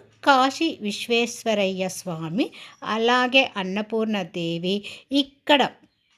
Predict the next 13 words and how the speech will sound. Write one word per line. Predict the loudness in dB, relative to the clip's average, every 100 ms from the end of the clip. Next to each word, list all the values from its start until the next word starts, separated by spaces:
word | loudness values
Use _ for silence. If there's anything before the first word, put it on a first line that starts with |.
| _ _ 0
నవగ్రహాలు, | 4 4 4 2 2 2 0 2 2 0 -2 _
మర్రి | -6 -4 -4
చెట్టు | 0 0 0 -4
కింద | -2 -2 -2 -2
దీపాలు | -2 -4 -4 -4
పెట్టడానికి | -4 -6 -4 -4 -6 -6
మ-, | -8 -6
పెద్ద | -8 -8 -6 -4
మర్రి | -4 -4 -6
చెట్టు, | -2 -2 -2 -4 -2 -2 -6 -16 -12 -2
ఇక | -2 0 2 2 0
ఎంట్రన్స్‌లో | -4 -2 -2 0 0 0 -2
మనకు | -2 -4 -4